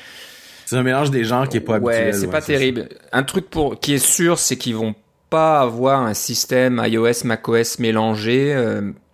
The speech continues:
Speaker 2: quoique, on se dit qu'on voit Marzipan, on pourrait
Speaker 1: Ouais, c'est
Speaker 2: penser
Speaker 1: ça.
Speaker 2: qu'à l'avenir, quand toutes les applications seront Marzipan, euh, elles seront tellement prêtes à être utilisées de façon tactile,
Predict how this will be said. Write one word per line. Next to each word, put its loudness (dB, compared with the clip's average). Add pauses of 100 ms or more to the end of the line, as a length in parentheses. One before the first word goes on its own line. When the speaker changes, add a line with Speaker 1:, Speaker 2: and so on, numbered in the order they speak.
Speaker 2:
quoique, 0
on 0
se -8
dit -6
qu'on -4
voit 2
Marzipan, 0
on 0 (380)
pourrait 0
Speaker 1:
Ouais, 2
c'est -2
Speaker 2:
penser 2
Speaker 1:
ça. 2
Speaker 2:
qu'à 2
l'avenir, 2 (1040)
quand 2
toutes -4
les 2
applications 0
seront -4
Marzipan, 0
euh, 2
elles -4
seront 0
tellement 2 (680)
prêtes -2
à 2
être 0
utilisées 0
de 4
façon -2
tactile, -2